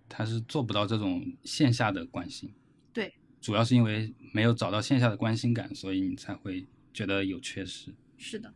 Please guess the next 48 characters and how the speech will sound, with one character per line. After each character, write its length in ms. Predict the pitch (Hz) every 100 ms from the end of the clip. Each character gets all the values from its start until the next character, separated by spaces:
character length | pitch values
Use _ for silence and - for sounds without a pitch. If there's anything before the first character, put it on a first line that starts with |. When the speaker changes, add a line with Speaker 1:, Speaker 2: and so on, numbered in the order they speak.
| -
Speaker 1:
那 100 | 127
他 120 | 120 120
在 280 | 120 113
线 240 | 107 - 131
上 340 | 131 120 98 - - _ -
对 140 | 110
你 60 | 98
的 60 |
关 200 | 92 101
心？ 560 | 98 101 101 101 107 113 - _ _
Speaker 2:
线 300 | - 370 320
上 160 | 339 277
的 100 | 214
关 260 | 214 214
心 520 | 226 233 226 226 220 202
也 340 | 190 196 202 -
挺， 260 | - 196 180 -
还 280 | - - 233
算 200 | - 226
多 120 | 208
吧， 60 | -
因 100 | 240
为 80 | 269
我 60 |
要 100 | 196
回 200 | 127 190
忆 140 | 202 254
一 40 |
下 140 | -
啊， 180 | 208 185 -
这 80 | 226
个 100 | 208
确 160 | 277
实 100 | 220
是 80 | 214
发 140 | 226 214
生 140 | 233
在 100 | 226
很 160 | 202 220
久 160 | 247
之 160 | - 233
前 200 | - 214
的 80 | 220
事 160 | 226
情 140 | 202 180
了， 120 | 185 208
就 80 | 220
是 200 | 220